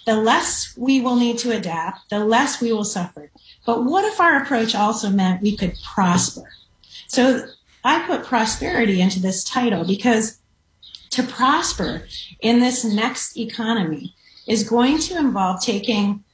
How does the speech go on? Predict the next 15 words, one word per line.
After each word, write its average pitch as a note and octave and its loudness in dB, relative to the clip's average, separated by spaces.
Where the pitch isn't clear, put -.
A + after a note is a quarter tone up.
the G#3 -2
democratic B3+ 0
political A3 -4
experiment D#3 -6
that F3 -2
we G#3+ 4
have G#3+ 0
had G#3 0
in F#3+ 2
this F#3 -2
country E4+ -6
to C#4+ 0
the B3+ 6
next C4+ 2
level - -2